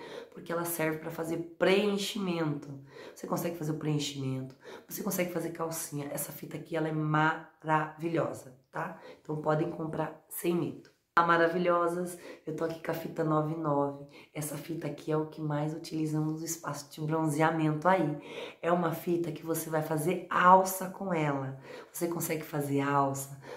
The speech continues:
você consegue também fazer a parte do biquíni, da calcinha,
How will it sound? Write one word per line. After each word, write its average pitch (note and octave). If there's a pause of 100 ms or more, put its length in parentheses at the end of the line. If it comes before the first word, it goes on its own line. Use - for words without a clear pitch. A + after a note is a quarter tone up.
(120)
você E3
consegue D#3
também D#3
fazer D3+
a D3
parte D3
do D3
biquíni, D3+ (200)
da F3+
calcinha, E3